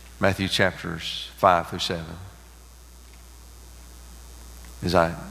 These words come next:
stood there with a group, we, we read that entire sermon.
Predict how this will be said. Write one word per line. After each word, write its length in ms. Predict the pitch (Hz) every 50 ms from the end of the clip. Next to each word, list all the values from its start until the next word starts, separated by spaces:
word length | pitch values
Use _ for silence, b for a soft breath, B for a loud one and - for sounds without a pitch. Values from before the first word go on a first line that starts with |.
| - - - - - -
stood 340 | - - - - 135 127 107
there 160 | 113 117 110
with 120 | 98 98
a 40 | 92
group, 440 | 87 82 104 110 101 95 95 - -
we, 240 | 104 104 98 95 95 95 - - - - B B B B B B B -
we 120 | - 110
read 240 | 110 107 110 110 101 92
that 120 | 98 90
entire 500 | 87 90 90 - - 110 110 107 110 113
sermon. 420 | - - - 110 98 90 85 85